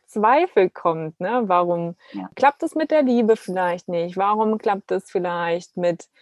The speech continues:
Speaker 1: dem Kunden nicht oder den, den Kunden oder mit dem Geld und so weiter? Es ist ja immer ein, ein, was, was steckt da in dir? Was steckt dahinter? Was hat dir dabei geholfen?
Speaker 2: Ja, mir hat dabei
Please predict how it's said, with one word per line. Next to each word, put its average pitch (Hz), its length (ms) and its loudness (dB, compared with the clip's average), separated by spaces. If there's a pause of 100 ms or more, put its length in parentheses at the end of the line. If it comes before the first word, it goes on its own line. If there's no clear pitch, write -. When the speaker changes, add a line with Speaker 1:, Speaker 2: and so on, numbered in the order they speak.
(380)
Speaker 1:
dem 226 280 4
Kunden 190 580 -2
nicht 170 300 -4
oder 185 220 -2
den, 196 640 -4
den 208 300 2
Kunden 208 720 0
oder 175 300 -2
mit 196 180 -4
dem 254 220 4
Geld 202 380 2
und 214 180 -6
so 208 80 -4
weiter? 185 180 -4
Es 180 100 -10
ist - 200 -8
ja 226 140 -2
immer 240 440 -2
ein, 202 540 -6
ein, 180 460 -8
was, 190 280 -6
was 185 300 -8
steckt - 280 -6
da 185 140 -4
in 202 300 -2
dir? 151 200 -6
Was 170 120 -12
steckt - 240 -8
dahinter? 165 400 -8
Was 170 160 -8
hat 180 160 -4
dir 190 80 0
dabei 214 420 -2 (480)
geholfen? 190 720 0 (220)
Speaker 2:
Ja, 196 260 6
mir 220 500 6
hat 247 160 6
dabei 233 480 2